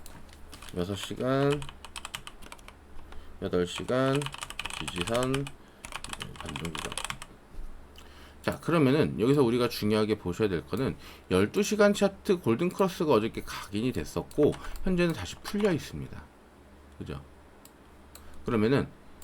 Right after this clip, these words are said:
네 시간 차트 데드 크로스 눌림 자리부터 여섯 시간, 여덟 시간까지 보시면 되겠죠.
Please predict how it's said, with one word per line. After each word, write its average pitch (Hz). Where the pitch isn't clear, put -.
네 110
시간 202
차트 202
데드 123
크로스 160
눌림 123
자리부터 98
여섯 135
시간, 139
여덟 120
시간까지 120
보시면 92
되겠죠. 78